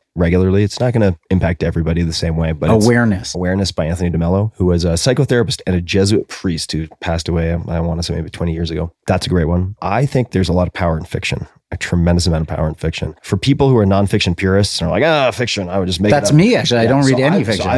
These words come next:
Speaker 1: I was that way for decades. If you just need, like, a light on-ramp, listen to Neil Gaiman's narration of the Graveyard Book.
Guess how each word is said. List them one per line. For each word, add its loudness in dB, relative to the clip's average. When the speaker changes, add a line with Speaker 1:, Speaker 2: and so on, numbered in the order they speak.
Speaker 1:
I 2
was 2
that 2
way 2
for -6
decades. -10
If -2
you 0
just 0
need, 4
like, 2
a 0
light 0
on-ramp, 2
listen 0
to 2
Neil 4
Gaiman's 2
narration 0
of -2
the -2
Graveyard 0
Book. -6